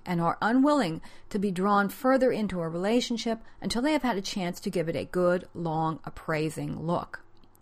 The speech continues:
Do not expect a swept-away-by-passion type romance with these men.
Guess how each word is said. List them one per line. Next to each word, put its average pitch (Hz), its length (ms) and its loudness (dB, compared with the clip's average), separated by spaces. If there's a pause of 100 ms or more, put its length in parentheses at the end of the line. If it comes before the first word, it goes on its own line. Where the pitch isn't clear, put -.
(200)
Do 196 100 4
not 208 400 8
expect - 460 -6 (320)
a 170 200 0
swept-away-by-passion 185 1700 0
type 165 360 -4
romance 180 500 -2
with 185 100 -4
these 196 240 -2
men. 285 340 4